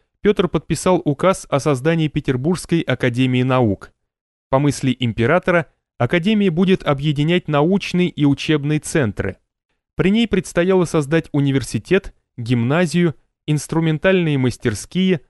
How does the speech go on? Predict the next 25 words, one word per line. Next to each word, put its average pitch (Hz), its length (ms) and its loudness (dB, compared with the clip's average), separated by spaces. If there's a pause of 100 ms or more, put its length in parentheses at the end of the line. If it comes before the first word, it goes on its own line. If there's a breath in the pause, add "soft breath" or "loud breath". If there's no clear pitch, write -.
(140)
лаборатории, 135 880 2 (180)
музей 123 640 0 (200)
и 151 100 -2
библиотеку. 139 840 0 (760)
Для 127 200 0
работы 196 320 2
в 170 60 -2
новом 202 320 2
учреждении 165 840 0 (140)
пригласили 147 600 0
учёных 165 540 -2
разных 143 340 0
стран, 104 440 -2 (280)
своих 147 480 -2
в 160 60 -2
России 160 420 0
тогда 117 360 0
не 127 200 2
было. 92 300 -2 (880)
В - 80 -16
тысяча 208 260 0
семьсот 175 360 -2
двадцать 165 360 -2
пятом 165 320 0
году 147 420 2